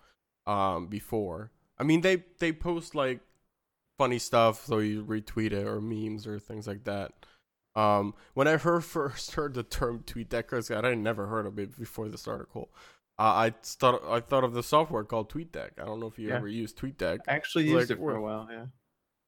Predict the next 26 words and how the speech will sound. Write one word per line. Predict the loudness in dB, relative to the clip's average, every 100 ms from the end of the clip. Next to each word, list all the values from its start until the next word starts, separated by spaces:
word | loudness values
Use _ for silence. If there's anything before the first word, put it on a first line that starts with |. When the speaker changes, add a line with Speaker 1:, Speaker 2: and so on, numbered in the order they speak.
| _ -6
Speaker 1:
it's | -4
still, | 4 6 8 6 2
I |
think, | 2 0 0 -4 -2
it | 0
ha-, | 4 4 4
it's | -2 2
not | 4 6
gonna | 4
be | 2
updated. | 0 0 -2 -2 -2
I |
think | -4 -6
Twitter | -2 -4 -4
said, | -6 -8 -6
"No, | -8
we're | -8 -8 -6
no | -4
longer | -4 -6 -6 -10
supporting | -12 -10 -10 -8
this," | -8 -8
but | -6 -6
it's | -6
still | -4 -2 -2
out | -2
there. | -6 -6